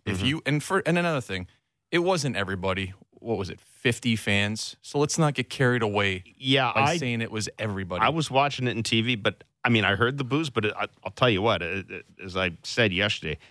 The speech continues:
Speaker 2: I mean, I've covered a lot of sport. I've been in, hell, I've been in, I've booed people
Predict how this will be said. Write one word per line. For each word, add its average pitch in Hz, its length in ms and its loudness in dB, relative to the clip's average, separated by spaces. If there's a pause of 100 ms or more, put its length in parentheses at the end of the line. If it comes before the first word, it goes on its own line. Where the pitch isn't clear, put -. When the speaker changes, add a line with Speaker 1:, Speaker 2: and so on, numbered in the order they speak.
(140)
Speaker 2:
I 98 60 -12
mean, 95 140 2
I've 104 100 2
covered 101 240 2
a 90 60 0
lot 95 200 4
of 90 60 -6
sport. - 260 -2
I've 113 140 2
been 104 140 2
in, 87 180 -4 (100)
hell, 104 220 4
I've 117 160 2
been 104 160 0
in, 92 320 -2
I've 113 380 -2
booed 123 240 2
people 73 360 -4